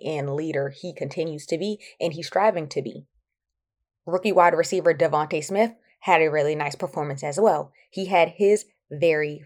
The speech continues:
first one hundred plus yard receiving game. He had seven receptions for one hundred and twenty-two yards. So looking like the Devontae Smith that we know from college, making progress each and every step.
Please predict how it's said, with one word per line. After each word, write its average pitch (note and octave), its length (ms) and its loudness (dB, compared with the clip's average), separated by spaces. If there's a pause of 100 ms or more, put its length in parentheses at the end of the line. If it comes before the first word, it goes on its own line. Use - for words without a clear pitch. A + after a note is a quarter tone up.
(100)
first D3 420 2
one D#3 260 0
hundred D#3 460 -4
plus D#3+ 300 -2
yard D3+ 260 2
receiving C#3+ 420 -8
game. F3+ 320 -4 (220)
He E3+ 100 0
had C#3+ 120 4
seven A3+ 360 6
receptions F3 640 -2 (300)
for E3+ 120 6
one D#3+ 240 -2
hundred D#3+ 260 -2
and D3 120 -6
twenty-two D#3 840 -8
yards. C#3 500 0
So D#3 220 -2 (300)
looking F3 380 0
like D#3+ 220 -2
the E3 260 -8
Devontae D3 400 -2
Smith D3 340 -8
that C#3 120 2
we D3+ 140 -10
know C#3+ 260 0
from C#3+ 380 -4 (240)
college, F#3 560 4 (480)
making D#3+ 400 0
progress F3 520 4
each F3+ 240 -10
and D3 140 -4
every D3 240 -2
step. C#3 300 0